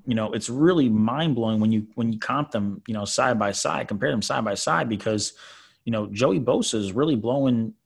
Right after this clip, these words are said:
Patrick Mahomes, the M-, M V P of the N F L, Super Bowl M V P, um, you know, really away in the first three years of this deal. And, you know, as a defensive player who has had some injuries, um, you know, he's probably twenty-five at this point.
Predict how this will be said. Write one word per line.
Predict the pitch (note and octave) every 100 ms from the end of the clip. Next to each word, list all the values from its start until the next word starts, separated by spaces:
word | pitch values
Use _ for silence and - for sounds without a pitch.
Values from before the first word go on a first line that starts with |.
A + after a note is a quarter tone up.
| _ -
Patrick | D3+ - B2+
Mahomes, | C3+ D3+ A2 G#2
the | A2+
M-, | C3+ C#3 - -
M | C3
V | C#3+
P | B2+ C#3 C#3
of |
the | B2
N | A#2+
F | A#2+ -
L, | G#2+ A2+ - _ -
Super | E3 C#3+
Bowl | B2+
M | A#2
V | A2+
P, | G#2+ A2+ B2 C#3 _ _ _
um, | A#2+ G#2+ G#2 G2+ G2+ G2+ _
you | B2
know, | A2
really | G#2+ F3 C#3
away | G2+ F3 D3+
in |
the | G#2+
first | - C#3 -
three | C3+
years | C#3+ B2+
of |
this | C3+
deal. | A2 G3+ G2 - _ _ -
And, | B2 B2+ A#2+ A#2+ A#2 A2+ - - - _ - _
you | -
know, | B2+
as | B2
a | A2+
defensive | - C3+ C3+ B2+
player | C3 D3 F3
who | - A#2
has | A#2+ C3 -
had | C3+ C3
some | C3 B2
injuries, | D#3 E3+ G3 G3+ - -
um, | A#2 A2+ A2+ A2 A2 G#2+ G#2+ _ -
you |
know, | A2 G#2+
he's | G2+
probably | - - C#3+ B2+
twenty-five | - C3+ B2 C3+ D3+
at | D#3+
this | E3+
point. | - F#3+ F#3+